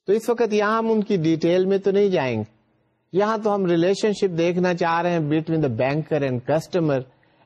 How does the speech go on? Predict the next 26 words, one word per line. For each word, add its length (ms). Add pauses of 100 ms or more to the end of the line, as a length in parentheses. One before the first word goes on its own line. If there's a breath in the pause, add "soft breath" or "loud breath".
(140)
and 140
that 300 (260)
can 160 (100)
also 300
be 220
of 260
a 60 (140)
bailer 480
and 120
bailee۔ 340 (1000)
تو 80
بیلمنٹ 640
کا 100
یہاں 240
پر 180
پتہ 280
ہونا 360
ضروری۔ 460 (920)
تو 80
بیلمنٹ 680
کے 140
ذریعے 400
کیا 260 (100)
کچھ 200
ہوتا 300
ہے، 320